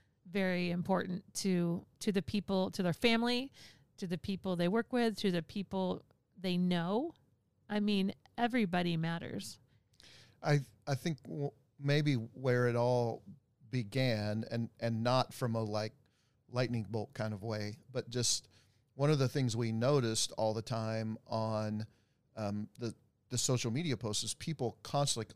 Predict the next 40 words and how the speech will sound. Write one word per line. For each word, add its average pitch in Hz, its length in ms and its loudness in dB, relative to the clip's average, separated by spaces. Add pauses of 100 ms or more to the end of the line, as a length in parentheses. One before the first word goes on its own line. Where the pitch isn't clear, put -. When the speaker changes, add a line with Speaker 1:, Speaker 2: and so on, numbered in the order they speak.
Speaker 2:
I 147 60 2
mean, 170 100 0
the, 143 120 -2 (680)
every 170 360 6
post 131 360 2
that 117 60 -2
we've 113 180 0
ever 110 240 0
done 104 220 -2
of 98 140 -8
Trent 101 360 -4 (100)
drawing, 98 440 -6 (580)
there 120 160 0
have 101 160 -4
been 101 400 -2 (240)
lots 113 460 0
of 104 160 -6
people 107 300 -4
who 101 100 -4
get 98 160 -4
on 98 200 -4
and 92 120 -8
say, 87 360 -6 (480)
"I 113 180 2
wish 113 220 -2
I 107 120 2
could 98 140 -6
draw 98 260 -2
that 101 260 -4
well. 104 500 -4 (260)
I 117 120 2
can't 120 340 -2
do 113 200 -2
that. 101 520 0
I 123 120 2
can't 123 220 0
even 113 240 0
draw 107 280 2
a 104 60 -2
circle 110 500 0